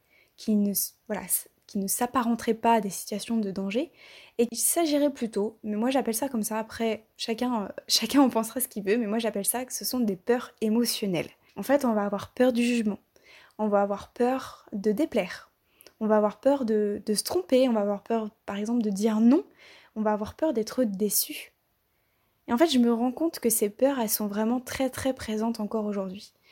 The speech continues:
Et elles sont encore présentes chez moi aussi, je vous rassure. <laughs> Mais j'ai la chance, j'ai l'immense chance de pouvoir discuter avec certains et certaines d'entre vous qui m'ont fait part de certaines de leurs peurs. Je reçois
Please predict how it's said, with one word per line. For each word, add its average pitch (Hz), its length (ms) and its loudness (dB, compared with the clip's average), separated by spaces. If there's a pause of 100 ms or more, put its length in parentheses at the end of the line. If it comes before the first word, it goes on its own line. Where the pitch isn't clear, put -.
(220)
Et 240 260 6
elles 220 140 0
sont 233 160 -2
encore 233 220 -2
présentes 254 320 2
chez 233 120 0
moi 233 120 4
aussi, 226 260 0
je 269 80 -4
vous 233 60 0
rassure. 208 340 0 (220)
<laughs> - 220 -20
Mais 226 80 4
j'ai 233 160 4
la 247 120 0
chance, 285 420 -2
j'ai 208 160 -2
l'immense 254 360 0
chance 277 220 -2
de 220 80 -2
pouvoir 220 280 -2
discuter 220 420 -2
avec 196 200 -4
certains 269 420 0
et 214 100 -2
certaines 233 340 0
d'entre 214 300 -2
vous 214 260 -4 (640)
qui - 160 2
m'ont 254 120 6
fait 233 180 0
part 269 240 0
de 214 100 0
certaines 233 380 0
de 240 80 4
leurs 190 220 -2
peurs. - 420 -6 (400)
Je 226 120 -2
reçois 233 360 2